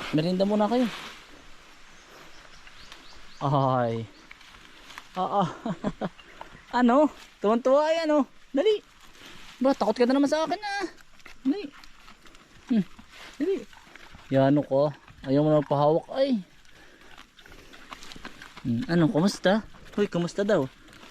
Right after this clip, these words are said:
Ang ganda daw ng katawan mo. Paano po hindi gaganda ang katawan? Ay, pagkakadaming pagkain din eh.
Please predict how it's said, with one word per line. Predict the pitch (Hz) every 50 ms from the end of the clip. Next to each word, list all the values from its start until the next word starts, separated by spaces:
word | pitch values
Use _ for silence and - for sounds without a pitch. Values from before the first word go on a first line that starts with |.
| - - - - - - - -
Ang | 156 151
ganda | 165 160 170
daw | 175 185 190
ng | 185 175
katawan | 185 180 190 190 196 233 240 226
mo. | 220 240 277 254 - - - - - - - - - - - - - - - - - - - -
Paano | - 147 160
po | 170 175 170
hindi | 175 175 170
gaganda | 175 165 170 170 165 175 175
ang | 170
katawan? | 170 165 - 156 165 156 175 170
Ay, | 151 151
pagkakadaming | - - 143 - 143 143 151 147 151 151 156 143 -
pagkain | 147 139 143 147 147 147 156 151
din | 143 139 147 165 165
eh. | 151